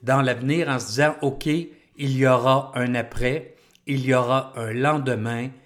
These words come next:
je vais prendre les moyens pour m'en sortir. » Alors, le livre bien payé, mais toujours cassé, en format P D F peut être vôtre dès aujourd'hui. Juste à m'envoyer un courriel à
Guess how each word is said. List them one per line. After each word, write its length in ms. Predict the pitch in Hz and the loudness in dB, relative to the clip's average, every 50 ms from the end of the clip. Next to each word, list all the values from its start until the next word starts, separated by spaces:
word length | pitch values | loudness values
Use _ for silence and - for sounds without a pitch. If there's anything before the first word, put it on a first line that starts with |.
| _ _ _ _ - | _ _ _ _ -12
je 160 | - 127 135 | -4 -4 -2
vais 180 | 123 131 131 | 0 0 -2
prendre 380 | 123 - - 131 131 120 120 131 | -4 -4 -4 -4 -2 -2 -2 -2
les 100 | 151 160 | -2 -2
moyens 480 | 156 151 143 120 113 123 123 123 139 143 - - _ _ _ _ _ _ _ _ | 0 0 -2 -2 -2 -2 -2 -2 -4 -6 -8 -14 _ _ _ _ _ _ _ _
pour 160 | - 135 123 | -4 -2 0
m'en 200 | 143 147 143 127 | 2 2 0 0
sortir. » 600 | - - 120 104 - - - 123 117 107 101 101 - _ _ _ _ _ _ _ _ _ _ _ _ _ _ _ _ _ _ _ _ _ _ _ _ - _ _ _ _ - | -2 -4 -8 -8 -8 -8 -8 -6 -6 -6 -8 -10 -12 _ _ _ _ _ _ _ _ _ _ _ _ _ _ _ _ _ _ _ _ _ _ _ _ -20 _ _ _ _ 0
Alors, 720 | 127 131 139 139 143 139 127 120 107 - - - _ _ _ _ _ _ _ _ _ _ _ _ _ _ | 2 4 4 6 6 4 4 2 0 -4 -12 -20 _ _ _ _ _ _ _ _ _ _ _ _ _ _
le 140 | _ 131 135 | _ -4 -2
livre 400 | 131 131 143 156 151 131 110 107 101 - - _ _ | 0 0 0 0 -2 -4 -8 -10 -14 -16 -20 _ _
bien 160 | 143 170 190 | 0 2 2
payé, 520 | 185 185 175 160 156 147 147 147 151 151 - | 2 2 2 0 2 2 0 0 0 -2 -4
mais 160 | 120 135 135 | -6 -6 -4
toujours 320 | - 160 151 147 170 165 - | -2 -4 -2 -2 -4 -2 2
cassé, 680 | - 156 139 120 - - 139 135 120 - - - _ _ _ _ _ - | 2 2 4 2 0 -2 -4 -4 -4 -6 -12 -20 _ _ _ _ _ -6
en 100 | 139 131 | -6 -4
format 320 | - - 127 127 127 123 | -4 -2 -2 0 0 -2
P 180 | 123 - 147 139 | -2 -2 -4 -2
D 280 | 131 127 123 127 135 | 0 0 0 0 0
F 160 | 135 135 - | -2 -4 -8
peut 120 | - - 135 | -6 -4 -2
être 280 | 127 117 120 - 131 | -2 -2 -4 -4 -6
vôtre 460 | 117 104 110 123 123 151 170 170 - - - | -6 -4 -2 -2 -2 -2 -2 -4 -8 -10 -14
dès 320 | 104 104 135 135 131 - 139 | -6 -4 -2 -2 -2 -2 -6
aujourd'hui. 640 | 120 107 131 117 - - - 123 131 123 - - - _ _ _ _ - _ _ _ _ _ | -6 -4 -6 -6 -6 -8 -6 -6 -6 -6 -8 -12 -18 _ _ _ _ -20 _ _ _ _ _
Juste 320 | - - 180 185 185 - | -6 -4 -4 -4 -2 0
à 60 | 180 | 0
m'envoyer 640 | 170 165 165 156 139 139 143 143 143 147 143 160 147 - | 0 2 0 0 0 0 0 0 0 -2 -2 -4 -4 -2
un 100 | 147 165 | -2 -2
courriel 640 | 165 - - 139 139 139 143 143 143 143 135 123 - | -2 -2 -4 -4 -2 0 0 2 2 2 2 0 -4
à 180 | - 117 120 | -4 -4 -4